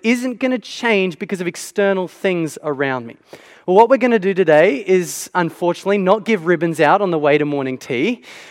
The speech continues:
Right? That's not gonna happen. Instead, what we're gonna do is we're gonna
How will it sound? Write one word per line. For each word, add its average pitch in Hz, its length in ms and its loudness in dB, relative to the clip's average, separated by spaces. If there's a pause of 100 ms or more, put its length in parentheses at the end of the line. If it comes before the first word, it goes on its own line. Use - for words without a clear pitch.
(120)
Right? 180 160 2
That's 202 280 6
not 240 180 2
gonna 202 180 2
happen. 165 420 -2
Instead, 190 600 2
what 196 180 -2
we're 226 100 4
gonna 226 200 0
do 190 260 0
is 160 140 -4
we're 170 100 -4
gonna 180 240 -4